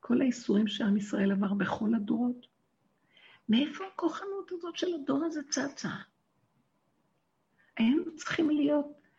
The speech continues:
חסרי אונים, ולאין אונים, עוצמה ירבה. תתגלה העוצמה של הבורא בתוך האדם.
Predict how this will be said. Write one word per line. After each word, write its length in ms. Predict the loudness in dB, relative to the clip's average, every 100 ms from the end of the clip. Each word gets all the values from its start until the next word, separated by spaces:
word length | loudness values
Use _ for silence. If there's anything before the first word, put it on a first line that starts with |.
| -20 -20 _ _ _ _ _ _ _ _ -8 -2
חסרי 560 | 0 -2 0 2 2
אונים, 640 | 4 6 8 8 6 2 2 6
ולאין 560 | 8 6 6 6 6 6
אונים, 560 | 4 6 6 6 2 0 _ _ _ _ _ -20 -16 -2
עוצמה 680 | -2 -2 -14 -8 -2 0
ירבה. 420 | 2 0 0 -2 -2
תתגלה 460 | -4 0 0 2 0
העוצמה 440 | -4 -6 0 0
של 200 | 2 0
הבורא 280 | 2 0 0
בתוך 400 | -2 -4 -6 -4
האדם. 400 | -4 -2 -4